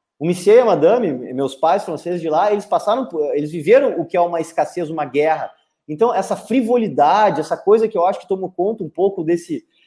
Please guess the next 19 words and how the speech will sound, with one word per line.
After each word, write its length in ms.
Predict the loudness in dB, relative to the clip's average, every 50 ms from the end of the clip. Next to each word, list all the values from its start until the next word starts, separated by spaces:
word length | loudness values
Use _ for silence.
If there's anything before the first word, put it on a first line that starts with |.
| _ _ 0
eu 160 | 4 6 6
acho 200 | 6 4 2 -2
que 100 | -2 0
isso 200 | 0 0 0 0
aí, 240 | 2 2 2 0 0
cara, 340 | 2 2 2 4 2 2 2
eu 80 | 0 0
espero 380 | 0 -2 -2 -2 -2 -2 -2
que 100 | -2 -2
essa 360 | -4 -4 -4 -2 0 2 2
crise 400 | 0 0 -4 -6 -6 -6 -6 -8
sirva 200 | -8 -8 -8 -8
pra 140 | -8 -6 -6
gente 180 | -8 -8 -8 -10
mudar 220 | -8 -4 -2 -2
um 80 | -2 -4
pouco 220 | -6 -8 -8 -8
isso. 120 | -8 -6 -6
Então, 240 | -4 -2 -2 -2